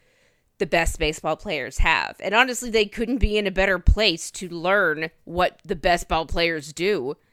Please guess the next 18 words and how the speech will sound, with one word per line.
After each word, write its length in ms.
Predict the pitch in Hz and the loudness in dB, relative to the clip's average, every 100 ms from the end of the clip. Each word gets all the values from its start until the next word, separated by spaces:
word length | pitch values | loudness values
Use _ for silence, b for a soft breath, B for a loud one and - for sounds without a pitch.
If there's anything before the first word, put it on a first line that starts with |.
| _ _ | _ _
because 380 | - - - 180 | -10 -2 0 0
they're 180 | 190 185 | 0 2
on 140 | 196 | 2
a 40 | 185 | 0
team 420 | - - 247 247 | -6 -10 -6 -6
with 140 | 190 | -4
a 80 | 185 | -4
whole 200 | 190 180 | -4 -6
bunch 480 | 160 147 185 285 - | -8 -4 -2 -2 -6
of 120 | 165 | -8
them, 340 | - 120 147 - b | -8 -8 -8 -12 b
and 160 | - 254 | -10 -8
some 160 | - 302 | -2 -2
of 140 | 254 | 0
them 160 | 262 254 | -2 -4
even 260 | 240 247 - | -4 -6 -2
are 380 | 185 269 311 180 | 0 6 6 4
them. 460 | 160 262 370 - | 2 0 -2 -6